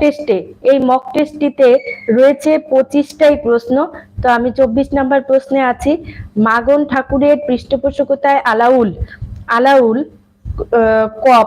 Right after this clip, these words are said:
পদ্মাবতী, খ লো-, লোর চন্দ্রানী, গ নল দময়ন্তী, ঘ রসুল বিজয়। কোন কাব্যটি রচনা করেছিলেন মাগন ঠাকুরের পৃষ্ঠপোষকতায় সৈয়দ আলাউল? কোন কাব্যটি রচনা করেছিলেন? উত্তর হবে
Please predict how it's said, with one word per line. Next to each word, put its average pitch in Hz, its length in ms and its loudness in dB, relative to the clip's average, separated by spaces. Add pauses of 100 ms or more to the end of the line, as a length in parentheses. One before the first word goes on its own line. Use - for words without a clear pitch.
পদ্মাবতী, 285 680 0
খ - 120 -6
লো-, 226 480 2
লোর 233 380 2
চন্দ্রানী, 277 560 0 (340)
গ 220 80 0 (1120)
নল 233 280 2
দময়ন্তী, 285 640 0
ঘ 226 160 -4
রসুল 240 480 2
বিজয়। 196 300 0
কোন 320 360 0
কাব্যটি 269 520 0
রচনা 247 340 0
করেছিলেন 233 460 0
মাগন 220 360 -2
ঠাকুরের 262 340 -2
পৃষ্ঠপোষকতায় 262 880 0 (340)
সৈয়দ 262 380 4
আলাউল? 269 460 4 (280)
কোন 294 260 2
কাব্যটি 262 480 0
রচনা 269 320 0
করেছিলেন? 277 500 2 (320)
উত্তর 285 340 0
হবে 285 220 2